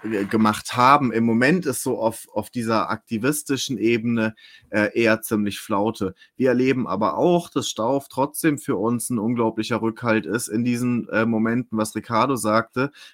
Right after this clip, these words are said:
wo man einfach von Moment zu Moment individuell als Mensch einfach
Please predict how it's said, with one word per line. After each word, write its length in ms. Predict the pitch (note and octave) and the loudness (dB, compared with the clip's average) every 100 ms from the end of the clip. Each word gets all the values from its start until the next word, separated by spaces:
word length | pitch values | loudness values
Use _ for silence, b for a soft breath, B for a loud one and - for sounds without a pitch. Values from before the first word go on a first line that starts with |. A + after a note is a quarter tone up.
| B | B
wo 120 | B2 | 2
man 180 | C3 G#2+ | 2 4
einfach 340 | A#2 B2+ A2+ | 0 -2 -6
von 220 | - A#2+ | -2 0
Moment 500 | A#2 A#2 B2+ D3+ D3 - | 2 2 2 0 -4 -8
zu 180 | - B2 | -2 0
Moment 480 | A#2+ B2+ C3+ C#3 | 2 2 2 0
individuell 840 | - A2+ A2 G#2 G#2+ A2 G#2 C3 C3+ | 0 0 2 0 0 2 2 2 2
als 320 | F2+ A2 - | 2 -2 0
Mensch 420 | A#2 B2 D3+ - - | 0 2 2 -2 -4
einfach 720 | G2+ G#2 G#2+ - G2+ G2+ - | -2 0 -2 0 0 -2 -10